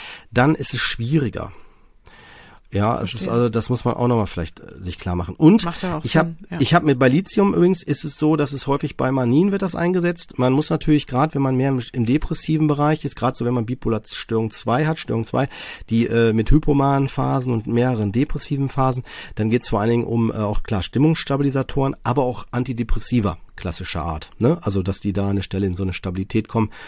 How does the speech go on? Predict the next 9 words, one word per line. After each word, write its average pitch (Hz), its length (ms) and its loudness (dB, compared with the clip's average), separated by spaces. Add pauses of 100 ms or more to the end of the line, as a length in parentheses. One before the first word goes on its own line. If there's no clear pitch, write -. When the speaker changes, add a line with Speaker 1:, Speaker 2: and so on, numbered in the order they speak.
(120)
Speaker 1:
wenn 113 160 4
wir 120 60 6
jetzt 117 180 2
wieder 120 200 2
im 113 160 0
psychiatrischen, 117 840 -4
im 113 80 -4
medikamentösen 117 920 2
sind, - 340 -12